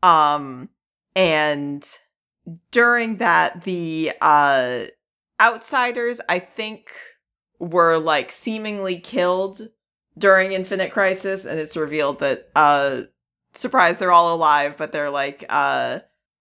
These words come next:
kind of in hiding. Um, Anissa is doing some, like,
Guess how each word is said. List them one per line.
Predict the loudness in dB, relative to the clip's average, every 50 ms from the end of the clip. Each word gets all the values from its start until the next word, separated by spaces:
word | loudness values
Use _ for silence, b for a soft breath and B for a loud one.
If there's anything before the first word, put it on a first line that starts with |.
| _ _ _ _ _ _ -20 -18 -10
kind | -2 0 2 2 2 0
of | -4 -4
in | -4 -6
hiding. | -4 -2 -2 -2 0 -2 -2 -4 -6 -8 -8 -12 -16 -18 _ _ _ _ _ _ _ _ 2
Um, | 2 4 4 4 4 2 0 -2 -6 -10 -14 -14 -16 -18 -18 -18 _ _ _ _ _ _ _ _ 0
Anissa | 2 2 2 0 0 0 0
is | 0 2 0 0 -4 -6
doing | -4 -2 0 0 -2 -2 -4
some, | -2 0 0 0 2 0
like, | 0 0 0 -2 -4 -10 -20 -20 -20 -20